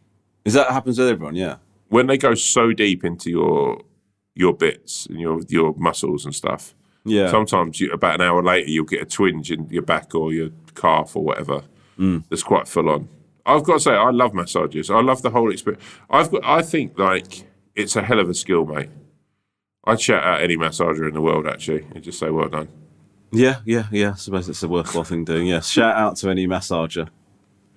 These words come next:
Speaker 1: Well done for what you do. But, you know, like, the, the thing is, though, I do, uh, uh, one of my problems is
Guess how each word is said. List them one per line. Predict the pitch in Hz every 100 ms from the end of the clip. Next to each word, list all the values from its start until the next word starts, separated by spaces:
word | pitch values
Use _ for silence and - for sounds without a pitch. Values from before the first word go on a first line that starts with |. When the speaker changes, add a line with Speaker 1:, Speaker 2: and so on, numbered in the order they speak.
| - 196 - - - - -
Speaker 1:
Well | 95 98
done | 98
for | 90 95
what |
you | 69
do. | 95 92 - - - -
But, | 185 190
you | 190 214
know, | 269 285
like, | 277
the, | 208 196
the | 180
thing | 160 233 208
is, | 190
though, | 139 113
I | 139
do, | 185 185 175 -
uh, | - - -
uh, |
one | - 151 185
of | 190
my | 185
problems | 165 160 117 104
is | 95 85 82